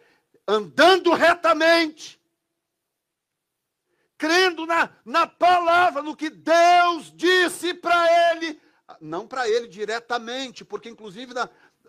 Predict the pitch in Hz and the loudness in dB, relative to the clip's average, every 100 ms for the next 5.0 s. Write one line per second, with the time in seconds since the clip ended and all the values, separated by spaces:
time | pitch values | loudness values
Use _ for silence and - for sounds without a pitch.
0 | _ - 233 240 233 233 262 240 247 180 | _ -12 -8 -2 0 0 0 -2 -12 -12
1 | 196 180 190 220 208 185 262 269 156 - | -18 -14 -4 0 0 -2 -4 -4 -4 -8
2 | _ _ _ _ _ _ 233 240 254 196 | _ _ _ _ _ _ -18 -10 -6 -6
3 | - - _ _ _ _ 185 185 277 262 | -8 -20 _ _ _ _ -8 0 0 0
4 | 262 233 202 226 196 196 285 269 151 - | -6 -6 0 0 0 -4 -10 -8 -8 -10